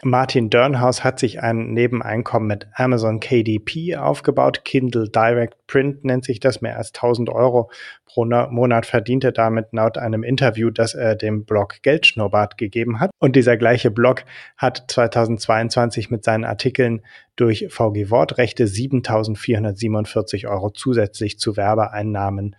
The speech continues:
generiert. Kommen wir zum Fazit. Wir haben ja versucht, das einigermaßen zu differenzieren, dass passives Einkommen oft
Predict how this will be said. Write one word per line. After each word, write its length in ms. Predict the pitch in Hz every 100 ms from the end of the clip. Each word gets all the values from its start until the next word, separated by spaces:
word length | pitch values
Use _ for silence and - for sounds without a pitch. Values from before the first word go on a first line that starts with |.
| -
generiert. 840 | 110 110 104 104 117 107 - - _
Kommen 200 | 139 139
wir 100 | 139
zum 200 | 127 110
Fazit. 760 | - 107 98 98 - 107 98 -
Wir 280 | 117 110 -
haben 600 | 127 131 127 123 - - -
ja 360 | 117 110 110 117
versucht, 540 | - 107 120 131 -
das 260 | 107 - -
einigermaßen 880 | 123 131 131 117 110 110 110 117
zu 120 | - 104
differenzieren, 760 | 110 - 104 101 - 156 151
dass 180 | 123 110
passives 520 | - 120 - 113 104
Einkommen 560 | - 117 117 - 113 110
oft 280 | 120 127